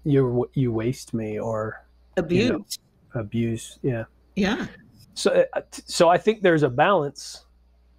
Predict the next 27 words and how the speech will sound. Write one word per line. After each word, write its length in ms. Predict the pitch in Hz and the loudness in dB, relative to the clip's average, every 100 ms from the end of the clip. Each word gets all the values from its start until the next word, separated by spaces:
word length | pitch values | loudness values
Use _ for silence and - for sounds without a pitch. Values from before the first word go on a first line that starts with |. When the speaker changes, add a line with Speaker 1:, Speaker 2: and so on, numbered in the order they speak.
| _ _ | _ _
Speaker 1:
for 320 | - - 147 | -12 0 0
this 440 | 123 127 139 135 - | 0 -4 -2 -2 0
whole 240 | 139 135 | 0 2
relationship 760 | 127 120 127 139 - 135 - 131 | 0 0 0 -2 -2 -4 -2 -4
or 80 | 127 | -4
utilization 680 | 120 127 123 120 123 123 - | -4 -2 -2 -2 -2 -4 -4
of 180 | 117 117 | -6 -6
money, 320 | 120 131 127 | -6 -6 -6
right? 300 | 113 113 123 - | -6 -6 -8 -8
It's 240 | 131 - | -10 -4
like, 260 | 123 110 - | -4 -4 -6
it's 160 | 123 | -8
there 320 | - 110 139 156 | -6 0 2 0
for 380 | - 156 151 | 0 2 4
your, 680 | 139 135 135 131 127 127 - _ _ _ _ _ - | 2 0 0 0 -2 -6 -8 _ _ _ _ _ -10
of 180 | 139 - | -10 -6
course, 360 | - 135 - - - | -6 -6 -8 -16 -4
basic 440 | 127 139 - 123 110 | 0 0 0 -8 -8
needs. 480 | 98 113 143 - _ _ _ _ _ _ _ _ _ | -8 -8 -10 -12 _ _ _ _ _ _ _ _ _
Um, 520 | 127 120 104 101 101 - _ _ _ _ - | -6 -6 -6 -10 -12 -16 _ _ _ _ -8
it's 200 | 131 - | -6 0
Speaker 2:
Which 160 | 139 | 2
is 160 | 160 - | 2 2
Speaker 1:
also 80 | 147 | 2
Speaker 2:
how 140 | 247 | 2
it 80 | 117 - _ | 0 -6 _
started. 680 | - 190 226 156 131 117 180 | 2 2 2 -2 -6 -8 -14